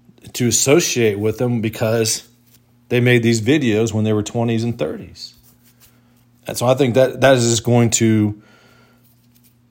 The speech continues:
increase the already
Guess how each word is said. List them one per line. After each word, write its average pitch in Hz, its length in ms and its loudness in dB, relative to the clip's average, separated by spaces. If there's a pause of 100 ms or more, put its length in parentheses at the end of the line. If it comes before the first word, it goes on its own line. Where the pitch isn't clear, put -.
(720)
increase 127 760 0 (560)
the 123 140 -4
already 120 720 4